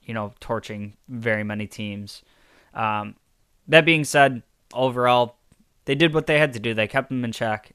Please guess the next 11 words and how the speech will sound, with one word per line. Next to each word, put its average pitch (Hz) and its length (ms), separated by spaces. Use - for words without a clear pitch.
Um, 110 600
it's - 140
really 160 240
great 139 260
to 135 100
see 135 280
Trey 123 260
White 117 320
getting 127 220
out 123 180
there. 123 320